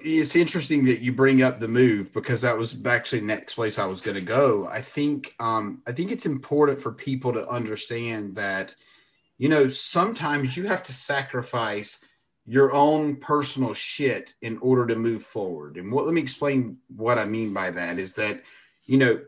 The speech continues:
Andy, if I'm not mistaken, so, uh, your wife lived in, uh,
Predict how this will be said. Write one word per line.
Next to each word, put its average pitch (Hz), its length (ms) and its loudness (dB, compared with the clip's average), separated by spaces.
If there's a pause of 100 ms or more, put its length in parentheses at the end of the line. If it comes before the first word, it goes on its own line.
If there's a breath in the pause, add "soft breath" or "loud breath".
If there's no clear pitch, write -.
(100)
Andy, 143 380 4
if - 120 -4
I'm 156 160 4
not 139 260 0
mistaken, 131 500 0
so, 110 240 -6 (560)
uh, 117 300 -4
your 110 400 2
wife 143 400 4
lived 127 480 4
in, 117 480 -2 (320 soft breath)
uh, 104 320 0